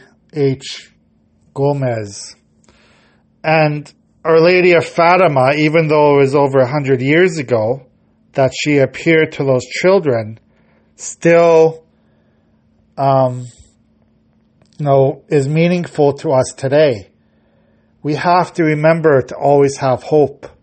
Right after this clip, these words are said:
No matter what's going on in our world, no matter what's going on in relationships, with, no matter what's going on in our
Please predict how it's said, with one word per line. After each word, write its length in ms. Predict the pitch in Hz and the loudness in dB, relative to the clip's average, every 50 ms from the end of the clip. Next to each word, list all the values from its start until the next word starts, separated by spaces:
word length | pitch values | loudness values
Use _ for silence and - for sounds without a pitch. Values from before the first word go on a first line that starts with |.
| _ _ _ _ _ _ _ _ _ _ _ _ _ _ _ _ _ | _ _ _ _ _ _ _ _ _ _ _ _ _ _ _ _ _
No 120 | 139 143 | -6 -4
matter 380 | 147 147 156 156 156 151 151 147 | -2 0 2 2 4 4 4 2
what's 320 | 143 143 160 170 165 165 | 4 2 2 2 0 -2
going 300 | - _ 165 156 156 151 | -6 _ 2 2 2 2
on 200 | 147 147 147 151 151 | 2 2 2 4 2
in 100 | 147 139 | 2 2
our 180 | 135 127 123 | 2 2 2
world, 360 | 120 120 123 120 117 120 120 123 | 2 2 2 2 0 0 -2 -2
no 60 | 131 | -2
matter 320 | 135 139 139 139 139 135 | 0 2 2 4 4 2
what's 280 | 131 127 147 147 147 - | 2 2 0 -2 -2 -4
going 220 | - 165 147 147 | -4 -2 -2 0
on 200 | 143 143 139 139 | 2 0 2 2
in 60 | 143 | 0
relationships, 840 | 135 131 131 131 135 139 147 143 - 139 - - - 120 101 - - | 0 0 0 0 0 0 0 -2 -8 -12 -10 -6 -6 -8 -8 -8 -10
with, 200 | 123 120 - - | -10 -10 -10 -10
no 180 | 135 135 139 139 | -6 -4 -4 -2
matter 240 | 139 139 139 135 135 | 0 2 2 2 2
what's 240 | 143 151 143 - | 0 0 -2 -4
going 320 | - - 156 151 147 139 143 | -8 -4 -2 -2 -2 0 -2
on 240 | 147 147 151 147 147 | 0 0 0 0 0
in 140 | 143 139 | 0 0
our 400 | 139 135 135 135 135 131 - - | 2 2 4 4 2 2 0 -6